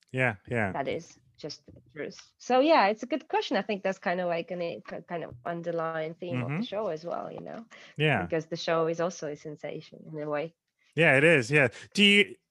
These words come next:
Speaker 1: do you guys, have they determined if there's gonna be a second season yet?
Speaker 2: I don't know.
Speaker 1: Oh,
Speaker 2: I
Speaker 1: I
Speaker 2: don't
Speaker 1: hope
Speaker 2: know. I'd
Speaker 1: so.
Speaker 2: love to. <laughs>
Speaker 1: I
Speaker 2: We should
Speaker 1: know.
Speaker 2: make it. That'd be
Speaker 1: They
Speaker 2: really
Speaker 1: should.
Speaker 2: good.
Speaker 1: It's
Speaker 2: Yeah.
Speaker 1: really good. It's really good. Um, I'm gonna end with my,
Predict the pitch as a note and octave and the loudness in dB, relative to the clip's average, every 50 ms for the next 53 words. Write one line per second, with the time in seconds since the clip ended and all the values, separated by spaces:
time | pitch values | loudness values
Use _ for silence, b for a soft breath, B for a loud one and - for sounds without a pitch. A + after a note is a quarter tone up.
0 | _ _ _ - F3 F#3 F#3 F#3 F3+ F3 E3+ D3 C3+ - - - D3+ F3+ F3+ D#3+ | _ _ _ -8 -2 0 2 2 4 2 0 -2 -4 -10 -10 -2 0 0 0 2
1 | F3 F3+ F3+ F3+ E3+ D3+ C#3+ - _ - D3 C3+ - D#3+ D#3+ D#3+ D#3+ D3+ C#3 D3+ | 2 2 2 2 0 -2 -6 -10 _ -14 -12 -6 -4 -2 0 2 2 2 2 2
2 | D3 C3+ C#3+ D3+ D3 C#3 C#3 C3+ A#2+ - - - - D3 - - D#3 - - - | 0 0 0 -2 0 2 2 2 2 2 0 -2 -2 -2 -2 -2 -6 -6 -4 -2
3 | D#3 D#3+ E3+ F3 F3 F3+ F#3+ G3+ G3 - _ - - _ _ _ _ _ _ _ | -2 -2 -2 -2 -2 0 -2 -2 -4 -6 _ -20 -20 _ _ _ _ _ _ _
4 | _ _ _ _ _ _ _ _ _ _ _ _ _ _ _ _ _ _ _ _ | _ _ _ _ _ _ _ _ _ _ _ _ _ _ _ _ _ _ _ _
5 | _ _ _ _ _ _ _ _ _ _ _ _ _ - F#3+ G3+ F#3 D#3+ D3 D3 | _ _ _ _ _ _ _ _ _ _ _ _ _ -4 -2 0 0 0 0 -2
6 | D3 D#3 E3 F3+ F3 E3 D#3 D3+ _ _ - B2+ B2 B2 C3 C3 B2+ B2+ A#2+ - | -2 -2 -2 -2 -2 -4 -8 -10 _ _ -4 0 2 4 4 4 4 4 2 2
7 | - E3+ E3+ D3 C#3+ C#3+ - - - - _ _ _ _ A#3+ - - - - - | 2 2 2 2 -2 -4 -6 -10 -20 -20 _ _ _ _ 4 4 6 6 6 6
8 | - - - - - - F#4 - C3+ A2+ F#3+ E3 E3+ E3+ F3+ - - - B B3 | 8 10 8 8 10 8 6 6 6 6 4 4 2 2 0 -4 -4 -8 B -12
9 | B B B B B B B C4 - - A3+ G#3+ G#3 - - G#3 F#3+ G#3 G3+ F3+ | B B B B B B B -10 -4 -2 0 2 4 4 4 4 6 6 6 6
10 | B2 F#2 F2+ - - _ - - E3+ E3 D#3 D3 D#3+ E3 D3 C3 - C#3 B2+ A2 | 4 2 -2 -10 -20 _ -2 0 0 2 4 4 4 4 4 2 2 0 0 0
11 | F#2 - - C3+ B2+ A#2 A#2+ G#2+ G2 F2+ B B B B B G#2+ B _ _ - | 0 -2 -2 -2 -2 0 2 0 0 0 B B B B B -20 B _ _ -2
12 | C#3+ C#3 B2+ B2 A#2 A#2 A2+ - - - - D3 E3 F#3+ F#3+ E3 E3+ F#3+ A#3 B3 | 0 2 2 0 -2 -4 -6 -8 -10 -4 -2 0 2 2 2 4 4 4 4 4
13 | A#3 G#3+ F#3+ - E3+ D#3+ D#3 D3+ C#3+ C3 A#2+ A2 | 4 2 2 4 4 6 8 8 8 6 4 0